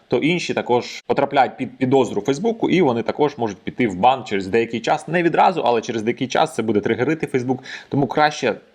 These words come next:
для безпеки завжди використовувати антидетекти, тому що один профіль, профіль або там сесія, це ось це називається, бачите, профіль, він має там унікальний фінгерпринт, ну, як унікальний,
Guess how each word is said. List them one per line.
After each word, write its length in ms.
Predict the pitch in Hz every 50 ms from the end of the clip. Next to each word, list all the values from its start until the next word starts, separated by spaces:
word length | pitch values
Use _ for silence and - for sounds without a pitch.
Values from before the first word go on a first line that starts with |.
| _ _ -
для 140 | 120 139 131
безпеки 920 | 117 110 135 135 135 - - _ - 151 156 156 - - 202 190 190 - -
завжди 380 | 101 117 131 120 113 120 180
використовувати 640 | 151 139 - 127 120 - - 139 135 135 127 131 127 -
антидетекти, 800 | - 127 127 120 123 110 123 117 - 180 202 - - - - 160
тому 240 | - 127 120 120 117
що 360 | - - - 113 107 98 95 - - _ _ _ -
один 300 | 139 151 151 185 175 160
профіль, 380 | - 214 220 214 - 185 156
профіль 380 | 135 - - 139 131 - - 95
або 180 | 98 101 98
там 160 | - 101 98 95
сесія, 340 | - 107 107 107 - 95
це 180 | - - - 98
ось 260 | 92 90 - - -
це 80 | - - - - -
називається, 640 | - 92 92 101 87 - 98 98 90 87 - - -
бачите, 380 | 82 - - - - - - - - _ - - - _
профіль, 320 | - 156 160 - 135 110 - - - - _
він 140 | - 143 143
має 260 | 139 131 127 120 107
там 340 | 98 104 98 98 98 95 92 -
унікальний 580 | - 131 143 139 - 143 127 113 104 98 95 95
фінгерпринт, 560 | - - 127 156 156 151 - 190 185 151 - -
ну, 180 | 147 123 98 107
як 200 | 113 107 - -
унікальний, 600 | 117 113 113 - 120 95 92 90 85 - -